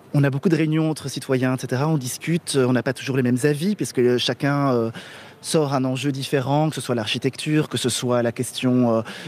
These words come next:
du, des personnes qui vont vivre à l'intérieur, les enjeux de mobilité. Bon, voilà, chacun a ses objectifs propres. Mais, euh, ce qui s'est passé, c'est qu'en tout cas, euh, moi, dans mon cas, j'ai eu l'occasion, euh, via un ami, de me rendre à l'exposition de l'Arche, euh, il y a quelque temps. Et, euh, à ce moment-là, quand j'ai découvert ça, mais par pur hasard,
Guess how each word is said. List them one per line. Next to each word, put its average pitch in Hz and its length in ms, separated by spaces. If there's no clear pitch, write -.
du, 123 80
des 127 300
personnes 139 280
qui 139 120
vont 135 100
vivre 131 180
à 127 40
l'intérieur, 143 360
les 139 140
enjeux 127 160
de 131 60
mobilité. 135 440
Bon, 123 120
voilà, 123 200
chacun 156 360
a 143 160
ses 135 160
objectifs 131 440
propres. - 300
Mais, 170 340
euh, 120 540
ce - 80
qui 143 80
s'est 139 100
passé, 131 240
c'est 170 160
qu'en 131 100
tout 123 120
cas, 156 340
euh, 123 240
moi, 143 260
dans 151 120
mon 139 140
cas, 160 200
j'ai 160 140
eu - 20
l'occasion, 147 560
euh, 127 80
via 131 220
un 143 60
ami, 151 180
de 143 60
me 139 60
rendre 151 200
à 147 40
l'exposition 131 480
de 139 100
l'Arche, 143 380
euh, 127 220
il 127 60
y 127 40
a 110 360
quelque 127 220
temps. 170 260
Et, 185 300
euh, 120 160
à 147 80
ce - 100
moment-là, 143 300
quand 151 100
j'ai 127 120
découvert 131 360
ça, - 80
mais 131 140
par 113 180
pur 185 160
hasard, 147 480